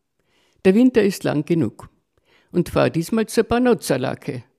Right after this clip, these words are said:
Die ist ein bisschen flacher, wird nicht so kalt sein. Oktober,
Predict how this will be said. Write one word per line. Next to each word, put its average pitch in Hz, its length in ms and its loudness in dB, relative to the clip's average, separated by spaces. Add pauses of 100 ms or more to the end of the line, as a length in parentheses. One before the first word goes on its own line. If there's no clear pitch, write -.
(400)
Die 233 80 -4
ist 240 160 -2
ein 226 100 2
bisschen 220 280 -2
flacher, - 480 -6 (560)
wird 180 220 2
nicht 165 200 -2
so 214 120 -6
kalt 127 300 -8
sein. - 180 -12 (560)
Oktober, 131 600 -6